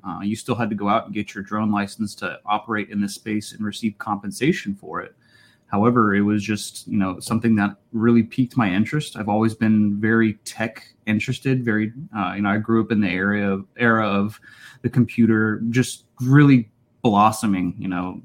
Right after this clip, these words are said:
um, Mac first coming out, um, the internet starting to grow. Two, you know, Y two K was one of the, one of the biggest memories that I have. So, you know, tech has always been kind of en-, encompassing my life. And, uh, I,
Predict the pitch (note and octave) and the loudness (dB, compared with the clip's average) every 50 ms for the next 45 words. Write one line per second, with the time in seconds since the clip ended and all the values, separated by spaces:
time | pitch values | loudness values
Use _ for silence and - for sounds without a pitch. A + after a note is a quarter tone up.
0 | _ - F#2+ E2 E2 F2 F2 F2+ G2 G2 G2+ - _ _ A2+ A2+ A2+ A2+ A2+ A#2+ | _ -8 -6 -4 -4 -4 -4 -4 -4 -4 -4 -6 _ _ 2 4 6 6 4 4
1 | - - _ - - A#2+ - - B2+ A#2 A2 - - - _ _ - - C3+ B2 | 0 -4 _ -16 -14 -12 -4 0 0 0 0 -2 -6 -14 _ _ -4 0 2 4
2 | A#2+ A#2 A2 G#2 G2 G2 G2+ G#2 - - _ - F#2+ F#2+ F#2 E2+ F2+ F2 F2+ F#2 | 4 4 4 2 2 2 2 0 -2 -8 _ -10 -8 -6 -6 -4 -4 -4 -6 -8
3 | G2+ - _ _ _ _ - - - - A#2+ A#2 A#2+ G#2+ G2 G2+ A2 A2 A2+ A2+ | -10 -12 _ _ _ _ -20 -20 -12 -4 0 2 2 2 2 2 2 2 2 0
4 | - - - - B2+ A#2 A2+ A2+ A2+ G#2 A2 A2+ G#2+ A2 G#2+ - - D3+ C#3+ - | -2 -6 -6 -2 -2 0 0 0 -2 -2 -2 -2 -2 -2 -2 2 2 2 2 2
5 | - B2+ C3+ A#2+ A2+ A#2 A#2+ A2+ G#2+ A#2 B2+ B2+ B2+ - C#3 B2 G#2+ - - G#2+ | 0 -4 -2 -2 0 0 0 2 2 2 2 2 2 2 2 2 2 0 -4 -4
6 | A2+ G#2 F#2 E2+ F#2 G#2 G#2 G2+ G#2 A2+ G#2+ G#2+ G2+ G2+ G2 G2 G2+ G2+ G#2 A2 | -4 -4 -4 -6 -6 -6 -6 -4 -4 -2 -2 -2 -2 -2 -4 -4 -6 -4 -4 -2
7 | A2 G#2 G2+ G2+ G2+ G2 A2 A#2 A2 A2 - - F#2 G2 G#2+ G2+ F#2 F#2 F#2 F#2 | 0 0 0 -2 0 0 0 0 0 0 -2 -4 -2 0 0 0 -2 -2 -6 -8
8 | G2 F2+ - G#2 G2+ F#2+ F#2 F2+ F2+ F#2 F#2 F2+ F#2 F#2 - - G#2 G2 G2+ G2+ | -12 -10 -8 -4 -4 -4 -4 -4 -4 -4 -4 -4 -4 -8 -14 -14 -10 -10 -8 -6
9 | A2 G#2+ G#2 G#2+ G#2 - - - B2 A#2+ - - G#2+ - F#2 F#2+ G#2 A2+ A2 G#2 | -6 -6 -6 -8 -8 -12 -10 -6 -6 -6 -6 -10 -12 -10 -6 -4 -4 -4 -4 -4
10 | - G#2+ G2 F#2+ - - _ _ _ - - G#2 G#2+ G#2+ G#2+ G#2 G2+ - - - | -4 -4 -4 -4 -6 -8 _ _ _ -12 -8 -6 -4 -2 -2 -4 -6 -8 -8 -6
11 | A2 G#2+ - - A#2+ A#2+ A#2 - A2+ - A#2 G2 F#2+ F#2+ F2+ E2+ E2+ F#2+ G2 F#2+ | -4 -4 0 2 2 2 4 2 0 -2 -2 0 0 0 0 0 0 0 -2 -2
12 | G2 - - - _ _ - - - - _ _ _ _ _ - - F#2+ F#2+ F#2+ | -4 -8 -14 -20 _ _ -20 -20 -20 -20 _ _ _ _ _ -8 -6 -4 -2 -2
13 | F#2+ F2+ F#2 F#2+ F2+ - - G2+ G2 G2 G2+ | -2 -2 -2 -4 -4 -2 0 0 2 2 0